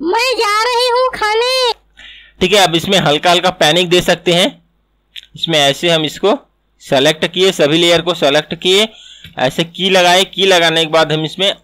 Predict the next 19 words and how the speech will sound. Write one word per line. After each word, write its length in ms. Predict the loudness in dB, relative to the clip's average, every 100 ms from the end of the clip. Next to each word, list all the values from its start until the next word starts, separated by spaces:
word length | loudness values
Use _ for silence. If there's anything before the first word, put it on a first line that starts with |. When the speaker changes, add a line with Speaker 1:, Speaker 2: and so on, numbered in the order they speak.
| _ -18 _ _ _
Speaker 2:
control 400 | -4 -4 0 0 0
ऑल्ट 280 | 0 2
एस 220 | 2 0 0
करेंगे। 380 | 0 0 0 0
control 380 | 0 0 0 2
alt 220 | 2 2
S 160 | 0 0
किए, 240 | 0 0 0 _ _ _ -8
वन 300 | 0 2 2
ट्वेंटी 400 | 0 0 0 2
करेंगे, 340 | 2 2 0
ठीक 160 | 0 0
है, 60 |
one 220 | 2 2 2
twenty 340 | 0 0 0
enter 240 | 0 -2 -2
किए। 260 | 0 2
इस 140 | 0 -2
तरह 300 | -2 0